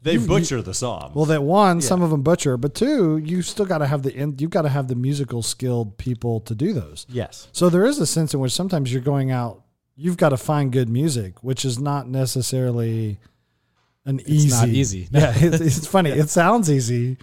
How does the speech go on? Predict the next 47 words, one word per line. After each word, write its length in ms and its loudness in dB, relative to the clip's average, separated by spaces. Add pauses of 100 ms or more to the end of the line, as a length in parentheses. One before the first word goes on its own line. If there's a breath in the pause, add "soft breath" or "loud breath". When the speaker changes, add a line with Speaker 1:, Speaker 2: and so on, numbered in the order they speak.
(220 loud breath)
Speaker 3:
Yeah. 160 -4
Speaker 2:
from, 260 2
from 260 0
our 220 4
chair. 340 0
It's 120 -4
like, 220 -2
"Well, 140 0
you 140 -4
just 180 -8
pick 160 -8
some 160 -4
songs," 480 -2
but 160 2
Speaker 3:
Yeah. 140 -6
Speaker 2:
it's 140 0
Speaker 3:
Yeah. 60 0
Speaker 2:
actually 300 -2
not 260 -4
easy. 380 -6
Speaker 1:
Well, 180 -2
and 180 0
you 140 -2
want 260 -2
a 40 -6
congregation 720 -2
to 80 -6
have 340 -6
songs 520 -6
that 220 -6
will 240 -6
endure 840 -6 (300)
Speaker 3:
Yes. 200 2
Speaker 1:
for 200 2
them. 300 -8
Speaker 2:
Yeah, 260 -10
okay. 240 -14 (240)
Speaker 1:
Um, 500 0
and 160 -4
that's 220 -2
part 260 -2
of 80 -2
that 220 -6
picking 540 -6
of 200 -10
songs 460 -6
process. 500 -8